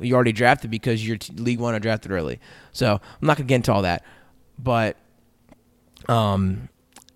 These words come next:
yeah, I could see, I could see eight wins. And the other thing is the Jaguars are a giant question mark themselves. So who knows what's gonna happen in this division?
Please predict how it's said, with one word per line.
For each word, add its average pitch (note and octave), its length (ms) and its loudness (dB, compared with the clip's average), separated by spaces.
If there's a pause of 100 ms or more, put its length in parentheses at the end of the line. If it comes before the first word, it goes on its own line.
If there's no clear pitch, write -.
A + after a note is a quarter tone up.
(240)
yeah, A#2 240 0
I C#3+ 100 2
could D3+ 160 0
see, D#3 340 0
I - 80 -2
could C#3 120 -4
see - 160 -4
eight F#2 120 -2
wins. G2 380 -8 (360)
And D#3 100 2
the D#3 60 4
other D#3+ 120 6
thing D3 180 0
is C#3 100 0
the B2+ 100 0
Jaguars A#2 540 2
are G#2+ 60 0
a G2+ 40 -2
giant G#2 240 -4
question A2 320 -4
mark G#2 140 -2
themselves. F2 380 -8
So G2+ 280 -8 (360)
who A#3+ 140 2
knows E3+ 220 4
what's D3 100 -6
gonna C3 140 0
happen G#2+ 160 0
in G#2+ 40 -2
this G2 80 -6
division? G2+ 420 -4